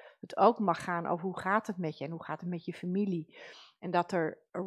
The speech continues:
rankingspelletjes gespeeld kunnen worden. Dus dat je kunt laten zien dat je mooie sieraden aan hebt. En dat doen we niet. Dus dan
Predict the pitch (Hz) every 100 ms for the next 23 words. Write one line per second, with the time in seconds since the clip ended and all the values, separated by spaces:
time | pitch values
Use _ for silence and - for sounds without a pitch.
0 | 190 208 262 262 190 - - 196 170 -
1 | - - - - 180 - 180 175 165 151
2 | 165 170 - 160 - - 170 151 - 165
3 | 208 233 175 - 180 175 185 - 233 226
4 | 185 156 - 156 160 165 - - - -
5 | - - - 208 269 294 320 294 175 -
6 | - 202 214 240 240